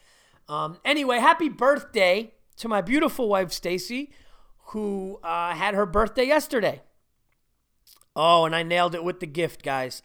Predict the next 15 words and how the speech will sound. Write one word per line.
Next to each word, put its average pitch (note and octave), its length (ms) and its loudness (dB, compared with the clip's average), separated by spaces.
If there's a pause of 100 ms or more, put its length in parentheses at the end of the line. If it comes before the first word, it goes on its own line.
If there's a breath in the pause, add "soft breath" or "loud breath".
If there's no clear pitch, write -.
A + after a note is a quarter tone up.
I A3 540 4
am G3+ 380 -4 (400 soft breath)
crushing A3 640 2
it F3+ 160 -14
with E3+ 180 -6
gifts. - 460 -8 (920)
I F#3 80 0
mean, G3+ 160 -4
Christmas, A3 680 -2
I F3 100 0
just E3 360 -10
absolutely F3 720 -4
crushed. - 520 -14 (1120)
I A#3+ 260 4
mean, C4 400 -8